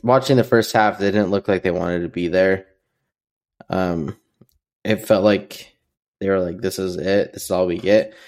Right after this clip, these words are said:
And I get Ohio State, like, they have a standard of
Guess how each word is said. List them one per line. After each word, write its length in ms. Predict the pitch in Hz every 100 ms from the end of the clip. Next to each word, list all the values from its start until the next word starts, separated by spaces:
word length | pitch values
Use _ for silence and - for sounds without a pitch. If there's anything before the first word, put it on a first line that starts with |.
| - _
And 80 | 135
I 80 | 147
get 360 | 117 110 113 -
Ohio 360 | 104 95 92
State, 320 | 92 - 92
like, 280 | 85 76 - _ _ _ _ _ -
they 120 | 107
have 120 | 110
a 60 | 104
standard 480 | - 98 95 98
of 260 | 95 90 -